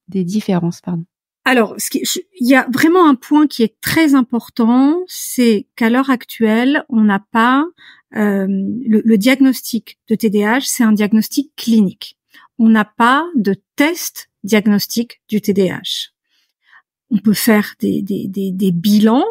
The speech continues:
Speaker 2: attentionnels, des bilans des fonctions exécutives, comment,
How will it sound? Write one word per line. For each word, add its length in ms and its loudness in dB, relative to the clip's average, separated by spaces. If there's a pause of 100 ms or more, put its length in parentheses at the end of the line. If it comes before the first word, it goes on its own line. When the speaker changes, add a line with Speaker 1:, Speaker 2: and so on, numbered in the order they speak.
(140)
Speaker 2:
attentionnels, 1160 0
des 180 -2
bilans 580 2 (340)
des 140 -4
fonctions 420 -4
exécutives, 960 0
comment, 400 2